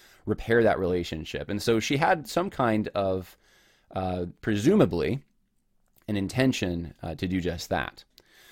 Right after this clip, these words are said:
Now, um, she refused in the, the, and we'll get into some of the details, but she refused, uh, to accept and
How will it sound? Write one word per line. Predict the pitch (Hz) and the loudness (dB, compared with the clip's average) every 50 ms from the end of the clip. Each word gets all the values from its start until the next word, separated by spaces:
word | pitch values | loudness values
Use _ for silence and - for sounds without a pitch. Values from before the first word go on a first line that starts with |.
| - - - _ _ _ _ _ _ _ _ | -20 -20 -20 _ _ _ _ _ _ _ _
Now, | - 123 123 110 110 107 - - _ _ _ _ _ _ _ _ _ _ _ _ _ _ _ _ | 6 8 8 8 8 4 0 -6 _ _ _ _ _ _ _ _ _ _ _ _ _ _ _ _
um, | - 117 113 110 110 107 101 - - - - _ | 2 4 4 4 4 2 0 -2 -8 -14 -14 _
she | - - - 170 185 | -8 -4 -2 0 2
refused | 214 214 175 - - 113 107 98 87 85 98 104 - - - - - _ _ _ _ _ | 4 4 4 4 2 0 2 2 0 0 -4 -6 -10 -12 -16 -18 -20 _ _ _ _ _
in | - 113 107 | -4 -2 0
the, | 107 101 - - _ - | 0 0 -2 -6 _ -12
the, | 113 98 87 - | -10 -10 -10 -8
and | - 101 107 | -6 -4 -2
we'll | 110 117 | 0 2
get | 123 120 | 4 4
into | 113 107 | 4 2
some | 107 - 110 | 0 0 -2
of | 98 | -2
the | 92 | -2
details, | 87 98 95 87 - 82 80 82 80 | -2 -2 -2 -4 -4 -6 -6 -6 -6
but | - - 95 | -6 -6 -4
she | - - 143 | -2 0 0
refused, | 139 135 123 - 113 104 98 95 101 - - - - - _ _ - | 0 0 0 0 0 0 0 0 -2 -4 -8 -12 -16 -18 _ _ -10
uh, | 92 90 90 87 85 - | -6 -6 -4 -6 -6 -8
to | - - 101 95 95 92 90 - _ _ _ _ _ _ _ _ _ _ | -6 -4 -2 -2 0 -2 -2 -6 _ _ _ _ _ _ _ _ _ _
accept | - 113 - - - - 117 107 - - - - - - _ _ _ _ _ _ _ _ | -4 -4 -4 0 2 4 4 4 2 0 -6 -16 -16 -18 _ _ _ _ _ _ _ _
and | - 98 95 92 92 90 90 85 - - | -4 -2 -2 -2 -2 -2 -4 -4 -6 -10